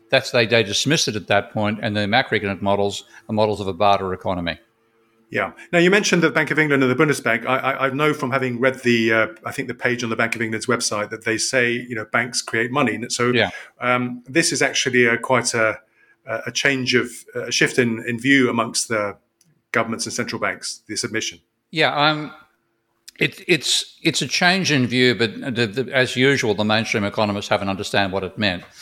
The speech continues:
Speaker 1: So they, they trivialize it and say, "We've always said banks create money. You know, we have this reserve, fractional reserve money creation system. So the government creates a hundred dollars or a hundred pounds worth of, uh,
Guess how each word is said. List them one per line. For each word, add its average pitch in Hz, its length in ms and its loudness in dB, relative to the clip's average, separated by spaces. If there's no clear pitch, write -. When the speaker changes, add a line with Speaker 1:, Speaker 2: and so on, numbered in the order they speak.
Speaker 1:
So 117 260 2
they, 113 160 4
they 117 200 2
trivialize 101 680 2
it 98 100 -8
and - 80 -6
say, 131 100 0
"We've 127 180 2
always 123 280 4
said 104 200 -2
banks 98 260 -2
create 98 400 0
money. 131 320 2
You 117 120 -2
know, 117 160 2
we 131 100 2
have 113 160 2
this 110 200 -4
reserve, 110 460 4
fractional 120 420 0
reserve 113 380 0
money 131 200 0
creation 95 580 -2
system. 90 420 -8
So 95 320 0
the 117 80 -2
government 110 360 0
creates 104 400 2
a 101 60 -2
hundred 101 320 -2
dollars 113 400 2
or 101 80 0
a - 20 -6
hundred 92 280 -6
pounds 104 560 0
worth 98 260 0
of, 92 220 -4
uh, 95 220 2